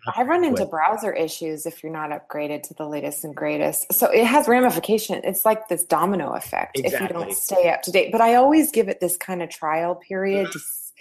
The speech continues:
Speaker 1: to get, for them to get all the buggies out. I don't know. I
Speaker 2: Yes.
Speaker 1: usually, I usually wait three to four weeks after the release happens.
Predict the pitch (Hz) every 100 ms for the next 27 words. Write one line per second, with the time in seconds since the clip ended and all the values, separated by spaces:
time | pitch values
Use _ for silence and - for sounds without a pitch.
0 | - - - 202 - - - 180 175 170
1 | 165 165 165 - 135 131 151 147 165 170
2 | 175 - 180 170 151 147 175 240 240 254
3 | 208 - - - - 311 - 339 185 180
4 | 175 - - - 170 170 170 185 - 170
5 | 170 156 156 156 - 151 151 175 156 143
6 | 147 147 151 160 - 175 202 196 202